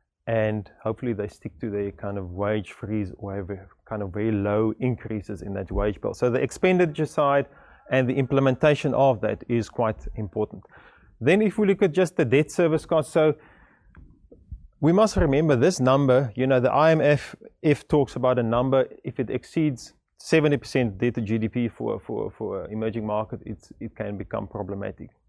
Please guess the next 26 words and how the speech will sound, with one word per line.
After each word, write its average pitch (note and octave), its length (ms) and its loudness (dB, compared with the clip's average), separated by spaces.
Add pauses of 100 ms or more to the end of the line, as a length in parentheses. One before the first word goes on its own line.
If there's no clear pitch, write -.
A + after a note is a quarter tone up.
(260)
We're A2+ 200 -2
heading G#2+ 320 -4
towards G2 360 -8
ninety. G2 420 -10 (560)
If B2 160 -8
you C#3+ 80 0
look C3 100 0
at D3 60 4
our A#2+ 100 4
debt C3 220 2
service C#3 360 2
cost C3+ 360 0 (320)
as A#2+ 160 -2
a A#2 40 -4
percentage A#2+ 480 -2
of A#2 120 -4
tax - 300 0
revenue, D3 400 2 (420)
that's A#2+ 180 -4
over A#2+ 200 -6
twenty A2 280 -6
percent. - 360 -14 (800)
So B2+ 120 -8
that A#2 220 2
is A#2+ 160 0
problematic. G#2+ 720 -4